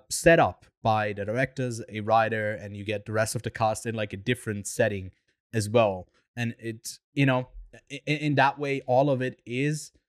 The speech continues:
fabricated. So it, it does make sense maybe if there's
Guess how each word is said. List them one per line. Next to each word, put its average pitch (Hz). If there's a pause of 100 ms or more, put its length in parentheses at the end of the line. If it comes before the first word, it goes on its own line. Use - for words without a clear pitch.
(340)
fabricated. 127 (320)
So 113 (540)
it, 131
it 127
does 123
make 120
sense 117
maybe 113
if -
there's 101